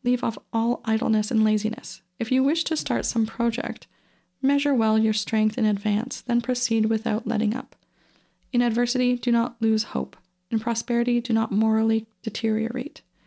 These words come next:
Keep careful observation of the different occurrences in life of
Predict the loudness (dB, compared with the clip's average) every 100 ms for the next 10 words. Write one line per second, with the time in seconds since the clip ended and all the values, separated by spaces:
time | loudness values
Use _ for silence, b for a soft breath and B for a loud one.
0 | b b _ -2 -2 -2 -4 -2 -4 -2
1 | -4 -2 -4 -4 -4 -2 -2 0 -2 -4
2 | -4 -4 -4 -2 -4 -4 -10 -4 0 0
3 | 0 -4 0 2 2 0 -2 -14 _ -4
4 | -2